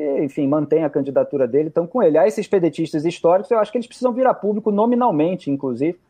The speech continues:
pra falar aquilo que estão vazando pra imprensa, né? Seria ótimo aí que a gente pudesse identificar melhor,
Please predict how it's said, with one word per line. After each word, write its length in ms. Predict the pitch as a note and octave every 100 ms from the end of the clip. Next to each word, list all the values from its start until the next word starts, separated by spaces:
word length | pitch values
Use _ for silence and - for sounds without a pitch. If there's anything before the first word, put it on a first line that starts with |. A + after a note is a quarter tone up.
| _ _ -
pra 140 | G3
falar 340 | G3 F#3+ E3 F#3
aquilo 280 | F#3 F#3+
que 100 | F#3+
estão 240 | G3+ G3+ F#3+
vazando 420 | G3 C3+ D#3+ F3
pra 160 | - A3
imprensa, 540 | A3+ - D#3+ D3+ B2+
né? 100 | C#3+
Seria 360 | C#3+ D3 F3+ D3
ótimo 380 | D3+ D#3 C#3
aí 80 | C3
que 80 | D3
a 40 |
gente 160 | C#3+ D3+
pudesse 320 | D3+ C#3+ C#3+
identificar 560 | C#3+ D#3+ - D#3 - D3+
melhor, 360 | C3 B2+ C#3+